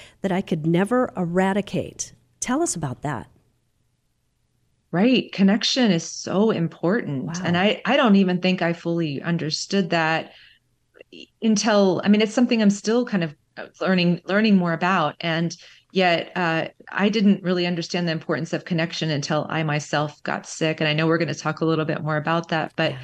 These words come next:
Speaker 2: I had patients who were pretty much totally isolated other than coming into our clinic. They didn't have family close by. Sometimes they were isolated because they had moved a lot.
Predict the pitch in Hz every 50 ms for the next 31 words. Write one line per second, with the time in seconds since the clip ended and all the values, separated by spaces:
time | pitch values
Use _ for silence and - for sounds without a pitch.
0 | 135 - - - - - - 190 214 220 214 202 202 196 196 165 175 170 - 208
1 | 208 196 202 - - 185 180 175 175 175 170 175 - - - _ _ _ - 165
2 | 190 185 185 180 180 - - - _ _ _ - - - 196 202 240 247 226 196
3 | 190 208 202 - - - - - _ _ - 202 196 202 214 240 226 247 247 -
4 | - 180 185 226 240 - 320 285 247 190 - 165 165 - - 180 175 202 202 202
5 | 202 202 202 196 180 190 202 196 190 202 196 196 - 175 175 175 - - 185 233
6 | 240 190 - - - - _ _ _ _ _ _ _ - 190 190 - 202 185 196
7 | 185 185 190 170 147 147 - - - 180 196 208 214 220 214 208 - 208 180 190
8 | 196 - - 190 185 185 185 185 185 180 180 185 - - 196 202 202 202 190 196
9 | 196 - 175 180 180 - - 170 165 - - 175 175 175 170 170 170 170 190 170
10 | - - 175 170 165 - - 156 160 180 196 202 208 202 202 202 196 - - -
11 | 165 175 185 190 196 196 190 196 190 -